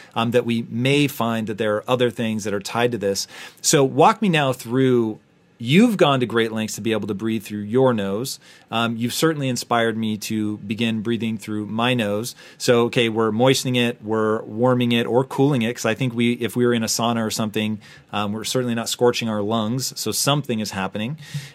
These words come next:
Um, what ends up happening to people? You did, you did something where you intentionally plugged your nose for ten days.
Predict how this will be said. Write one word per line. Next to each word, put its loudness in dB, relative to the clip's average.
Um, 0
what 2
ends 2
up 2
happening 0
to 0
people? -4
You 2
did, 4
you 0
did 2
something -2
where -2
you -2
intentionally -4
plugged -4
your -4
nose -4
for -8
ten -6
days. -4